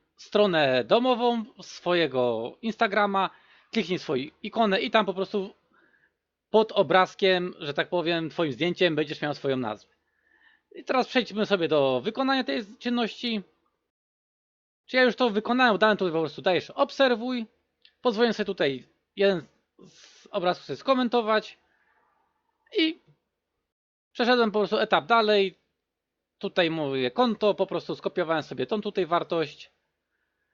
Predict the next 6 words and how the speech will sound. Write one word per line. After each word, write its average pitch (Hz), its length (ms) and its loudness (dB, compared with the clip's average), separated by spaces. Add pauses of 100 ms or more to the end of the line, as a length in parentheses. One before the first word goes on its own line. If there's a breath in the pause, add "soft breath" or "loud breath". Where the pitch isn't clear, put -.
(840)
Przekleiłem 214 600 4
tutaj. 175 540 0 (2750)
Save. - 640 4 (580)
Save 190 320 4
and 147 240 -6
continue. 214 680 -2